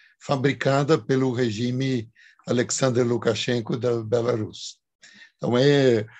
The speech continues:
um momento em que se coloca exatamente a necessidade de ação coordenada da União Europeia diante de uma ameaça externa.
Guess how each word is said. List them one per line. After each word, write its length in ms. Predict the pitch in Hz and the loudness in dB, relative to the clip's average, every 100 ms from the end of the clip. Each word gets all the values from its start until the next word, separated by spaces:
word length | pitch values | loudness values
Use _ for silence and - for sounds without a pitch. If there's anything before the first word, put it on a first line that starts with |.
| - _ | -20 _
um 140 | 143 147 | 0 2
momento 500 | 139 143 180 185 190 | 2 2 2 2 2
em 100 | 175 | 0
que 400 | - 151 135 147 | -2 -2 -2 -4
se 200 | - 143 | -8 -10
coloca 680 | 110 160 139 123 110 113 107 | -2 0 4 4 4 0 -4
exatamente 1080 | 107 98 131 185 185 127 127 156 175 180 196 - _ - _ | -4 -2 -2 0 0 0 0 0 -2 -6 -6 -12 _ -20 _
a 80 | 139 | -2
necessidade 880 | 143 156 175 - 160 127 117 107 101 | 0 0 -2 -2 -2 -2 -2 -6 -8
de 100 | 117 | -6
ação 360 | 110 - 160 | -4 -2 0
coordenada 840 | 180 165 147 123 123 113 110 107 | 0 -2 -2 -4 -6 -4 -4 -6
da 180 | 98 143 196 | -2 0 2
União 280 | 165 131 117 | 0 0 0
Europeia 640 | 113 113 120 123 139 190 _ - - _ | -2 0 0 2 0 -6 _ -20 -20 _
diante 360 | - 151 156 180 | -2 0 0 -4
de 120 | 139 | -4
uma 340 | 156 160 160 170 | -2 0 -2 -4
ameaça 520 | 175 131 131 127 - | -8 -2 0 0 0
externa. 460 | 139 - 123 95 | -4 0 0 0